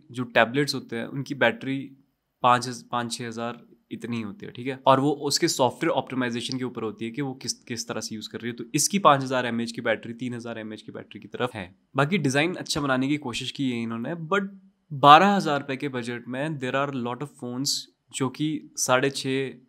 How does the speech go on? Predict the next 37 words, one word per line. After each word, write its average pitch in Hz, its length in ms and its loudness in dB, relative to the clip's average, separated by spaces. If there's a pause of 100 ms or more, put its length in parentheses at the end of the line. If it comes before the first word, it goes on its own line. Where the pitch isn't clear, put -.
(300)
पौने 123 280 0
सात 120 420 2 (120)
इंच 123 180 -8
की 131 100 -6
स्क्रीन 113 300 -8
के 123 100 -8
साथ 113 220 -6
आते 107 200 -12
हैं, 110 180 -10 (460)
uh, 120 580 0
and 131 420 -4
which 165 180 4
are 123 200 -2
much 135 200 -2
better 110 260 -4
than 98 200 -14
this। - 160 -18
सबसे - 500 -2
पहली 147 200 2
दिक्कत 135 300 -4
मुझे 123 300 -6
इसके 127 240 -4
प्रोसेसर 110 440 -10
से - 200 -8
है, 107 140 -10
क्योंकि 143 380 -8 (220)
ये 127 260 6
प्रोसेसर 165 580 -2
इतना 160 220 -6
ज़्यादा 156 200 -2
वीक 120 360 -8
है 117 140 -6
कि 160 140 -2
सिर्फ 175 340 -2
आप 135 360 2
एक 143 240 2
ऐप 123 340 2